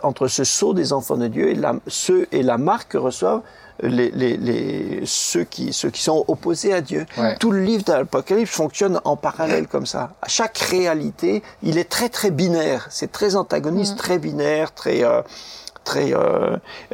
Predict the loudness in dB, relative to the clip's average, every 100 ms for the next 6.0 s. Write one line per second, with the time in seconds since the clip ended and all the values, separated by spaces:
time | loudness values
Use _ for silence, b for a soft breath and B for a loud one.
0 | -4 -2 0 0 0 2 2 2 0 0
1 | 0 2 0 2 2 2 0 -2 B B
2 | 0 2 2 2 2 2 0 0 0 0
3 | 2 2 2 0 0 0 2 2 0 0
4 | -2 0 0 2 2 0 0 0 0 0
5 | 0 2 0 4 2 2 0 0 0 -6